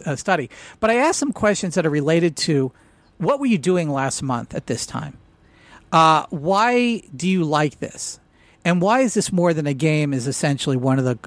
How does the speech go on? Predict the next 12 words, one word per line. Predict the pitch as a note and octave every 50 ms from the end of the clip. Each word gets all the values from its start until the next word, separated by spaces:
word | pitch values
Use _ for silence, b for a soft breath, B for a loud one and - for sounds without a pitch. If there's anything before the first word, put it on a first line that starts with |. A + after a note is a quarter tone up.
| - - G3
uh, | - - - - - - - - - - - - _ _ -
ultimate | - F3 F3 - - D#3+ C#3+ C#3 - _ _ _ _ _ _ - _ _ - _ _ - - - - G3+ D#3+ - - -
groups | - A3+ D#4+ A3+ - -
of | F3+ -
questions | - - D#3 C#3 - - E3+ D3+ C3+
I | D#3 C#3+
wind | C#3 C#3 C#3 C#3 C3
up | C3 A#2
asking. | C#3 D3+ E3 - - C3 A#2+ - B B B B B B B B B
And | G3+ G#3+ G#3+ G#3+ - _ _ _ _ _ _ _ _ _ _ -
I, | - G3 - -
I, | -